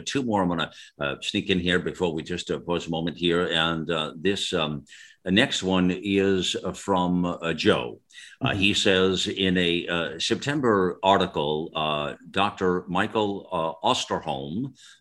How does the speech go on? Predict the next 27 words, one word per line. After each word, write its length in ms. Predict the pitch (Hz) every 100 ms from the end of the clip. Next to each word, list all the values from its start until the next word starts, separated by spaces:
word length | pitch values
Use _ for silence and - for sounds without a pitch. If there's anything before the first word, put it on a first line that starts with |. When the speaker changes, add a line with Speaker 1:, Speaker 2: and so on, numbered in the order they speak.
| -
Speaker 1:
uh, 220 | 71 69
said, 680 | - 127 90 92 98 98 95
"No 200 | 95 127
one 180 | 143 107
has 340 | 110 104 82
died 440 | 76 95 95 95 90
from 300 | - 87 87
receiving 800 | 87 82 87 82 - 113 87 85
the 80 | 87
covid 560 | 95 90 85 78 -
vaccine. 680 | 90 80 - - 90 73 62
No 180 | 90 117
one." 340 | 85 60 50 - _ _
This 220 | 139 110 113
Speaker 2:
Mm-hmm. 100 | 76
Speaker 1:
is 140 | -
what 260 | 78 - 80
this 260 | 73 - _ 120
Speaker 2:
Mm-hmm. 140 | 95
Speaker 1:
Doctor 300 | 85 82 82
Michael 440 | 76 80 78 76 76
Osterholm 560 | 82 82 - 76 78 -
says. 320 | - 117 123 - - - - -
And 180 | 127 117
then, 540 | 147 151 120 120 117 -
uh, 560 | 107 101 101 101 101 95
he, 200 | 92 98